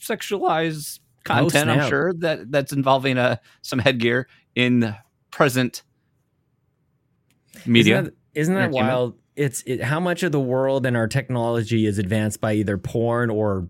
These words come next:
Speaker 2: military? <laughs> It's like, that is
Speaker 1: Um,
Speaker 2: crazy. Just the, the t-, our two human impulses to, to destroy each other and to, and for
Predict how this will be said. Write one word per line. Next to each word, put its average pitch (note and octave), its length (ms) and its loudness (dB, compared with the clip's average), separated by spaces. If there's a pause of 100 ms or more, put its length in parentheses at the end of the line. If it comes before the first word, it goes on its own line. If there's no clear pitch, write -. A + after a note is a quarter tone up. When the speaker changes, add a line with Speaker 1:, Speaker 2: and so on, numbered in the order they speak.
Speaker 2:
military? F#2+ 760 -4
<laughs> F3+ 100 -12 (400)
It's B3 600 -4
like, G3 320 -6 (720)
that A2 300 4
is G#2+ 100 2
Speaker 1:
Um, G#2 60 -2
Speaker 2:
crazy. C#3 480 0
Just C3+ 220 -2
the, C#3 100 0
the C3 160 -2
t-, - 160 -6
our C#3 160 -2
two E3+ 240 0
human D3+ 360 0
impulses A2 760 -2 (380)
to, A#2 180 0
to - 240 -4
destroy C3 400 0
each C#3 180 -2
other C3 340 0
and A2 300 0
to, G2 380 0
and G2 180 -4
for G2 220 -4